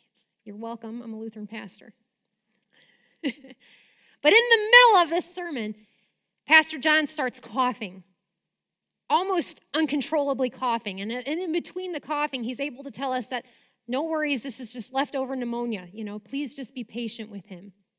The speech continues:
And as he's saying this, I notice Eunice, out of the corner of my eye, I notice her set her hands on her lap and open up her palms and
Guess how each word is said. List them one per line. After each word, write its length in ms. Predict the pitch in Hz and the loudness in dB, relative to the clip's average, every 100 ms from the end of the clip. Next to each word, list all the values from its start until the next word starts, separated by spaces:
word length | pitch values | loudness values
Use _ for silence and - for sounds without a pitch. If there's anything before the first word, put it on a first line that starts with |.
| _ _ _ - - - - - | _ _ _ -20 -20 -20 -20 -6
And 120 | 254 320 | 6 8
as 160 | 392 | 10
he's 200 | 392 - | 8 4
saying 360 | - 349 359 285 | 4 2 2 2
this, 200 | 233 220 | 0 0
I 140 | 277 294 | -2 0
notice 600 | 294 381 381 349 320 - | 0 0 0 0 0 -4
Eunice, 460 | 269 320 277 254 | -6 -4 -4 -4
out 140 | 269 285 | -2 0
of 80 | 285 | -2
the 80 | - | -4
corner 300 | 349 381 370 | -6 -4 -4
of 60 | |
my 140 | 302 285 | -6 -6
eye, 280 | 262 269 240 | -4 -2 0
I 120 | 262 | 0
notice 480 | 269 320 381 370 - - | 0 -2 -4 -6 -8 -10
her 260 | 254 233 | -8 -6
set 280 | 247 - 269 | -8 -8 -8
her 120 | 285 | -10
hands 500 | 214 277 294 320 302 247 | -12 -12 -12 -10 -12 -12
on 140 | 254 | -12
her 140 | 220 | -12
lap 380 | 208 208 196 - _ _ _ _ _ _ _ _ _ _ _ _ _ - | -14 -10 -10 -12 _ _ _ _ _ _ _ _ _ _ _ _ _ -18
and 100 | 208 | -10
open 300 | 247 311 339 | -6 -6 -4
up 140 | 311 294 | -4 -4
her 100 | 240 | -8
palms 880 | - 240 226 180 202 226 214 - - _ _ _ _ _ _ _ _ _ - | -8 -8 -8 -8 -12 -16 -18 -20 -20 _ _ _ _ _ _ _ _ _ -14
and 200 | 214 214 | -12 -12